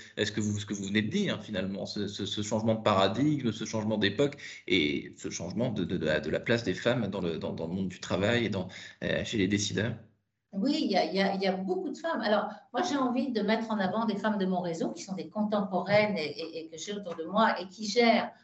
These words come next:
Speaker 2: aussi bien une carrière incroyable que des enfants, parce que, qu'on arrête de nous dire que la maternité est un frein en carrière.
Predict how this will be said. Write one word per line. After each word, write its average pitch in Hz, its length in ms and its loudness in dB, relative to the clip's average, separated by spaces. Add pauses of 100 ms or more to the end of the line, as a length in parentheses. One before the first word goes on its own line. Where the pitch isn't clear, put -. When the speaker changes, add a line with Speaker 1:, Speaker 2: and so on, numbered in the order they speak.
(260)
Speaker 2:
aussi 247 460 0
bien 214 500 4 (440)
une 254 160 8
carrière 214 520 6 (120)
incroyable 185 640 2 (140)
que 180 60 -4
des 208 180 4
enfants, 214 400 2
parce 202 120 -8
que, - 100 -16 (180)
qu'on 180 80 -12
arrête 196 360 2
de 185 100 2
nous 180 140 0
dire 185 200 -2
que 185 60 -6
la 147 100 -2
maternité 147 640 -2
est 147 140 -6
un 135 60 -8 (140)
frein 151 200 -4 (120)
en 143 100 -6
carrière. 147 460 2